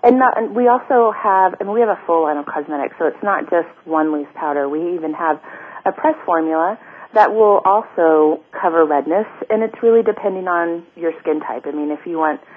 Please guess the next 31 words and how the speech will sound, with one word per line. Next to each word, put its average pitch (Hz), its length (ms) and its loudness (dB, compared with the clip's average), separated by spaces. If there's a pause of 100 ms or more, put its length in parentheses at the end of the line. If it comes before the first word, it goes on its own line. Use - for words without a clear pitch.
(260)
that 160 140 -2
really 165 320 -4
nice, 151 220 -6 (120)
soft, 151 320 -2
satiny, 156 300 0
dewy 156 340 0
finish, 170 300 -4 (460)
go 151 120 0
with 147 160 -2
Amazing 147 340 -6
Base. 135 280 -4 (560)
If 202 120 -6
you 202 100 -4
want 196 180 0
more 180 180 2
of 165 140 -2
that 151 180 -2 (180)
semi-matte, 160 760 -4 (500)
if - 80 -20
you 165 60 -8
have 160 260 -4
acne, 147 580 -6 (320)
I - 80 -2
recommend 156 460 -2
you 151 80 -10
go 147 100 -4
with 143 120 -8
the 147 60 -8
Press 147 300 -6
Minerals. 139 360 -8 (1000)
So 208 160 4